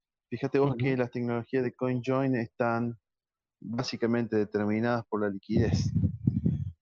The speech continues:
Speaker 1: Cuando no había suficiente liquidez, tuvo que hacerse, la solución fue un poco más parecida a Join Market, ¿sí?
Speaker 2: Ujú.
Speaker 1: Es decir, tiene que haber un mercado,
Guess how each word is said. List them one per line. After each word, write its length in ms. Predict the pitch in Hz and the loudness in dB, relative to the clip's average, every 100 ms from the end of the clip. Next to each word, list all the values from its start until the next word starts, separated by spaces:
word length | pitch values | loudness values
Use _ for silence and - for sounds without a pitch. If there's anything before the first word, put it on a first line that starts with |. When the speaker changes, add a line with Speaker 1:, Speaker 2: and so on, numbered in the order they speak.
| _ _ | _ _
Speaker 1:
Cuando 640 | - 104 104 107 104 98 98 | -2 0 2 2 2 2 0
no 160 | 113 | 0
había 420 | 117 120 117 110 | 2 2 4 2
suficiente 560 | 107 - - 135 120 107 | 0 -4 -4 -2 -6 -6
liquidez, 560 | - _ 110 120 135 - | -10 _ 0 2 0 -2
tuvo 240 | 107 104 | 0 2
que 80 | 90 | -2
hacerse, 400 | - 110 - 107 _ - - | -4 -6 -4 -10 _ -8 -4
la 80 | 107 | -2
solución 420 | - 101 - 117 | 0 -2 -2 -2
fue 140 | 113 | 0
un 180 | 113 - | 0 -2
poco 200 | - 117 | -4 -2
más 160 | 107 110 | 0 0
parecida 480 | 110 98 - 117 107 | 2 0 2 2 2
a 80 | 101 | 2
Join 200 | 104 120 | 0 2
Market, 320 | 135 92 - _ _ _ _ - _ _ _ - | 0 -2 -14 _ _ _ _ -20 _ _ _ -8
¿sí? 140 | 104 | -6
Speaker 2:
Ujú. 340 | 143 131 113 123 160 - - | 0 0 0 -4 -8 -16 -6
Speaker 1:
Es 180 | 98 - | -4 0
decir, 300 | 107 98 98 _ | -2 -2 -8 _
tiene 140 | - 101 | -10 0
que 60 | |
haber 120 | 101 110 | 2 2
un 180 | 107 | 2
mercado, 840 | 101 92 101 - 143 113 113 156 | 2 2 0 -2 0 2 2 2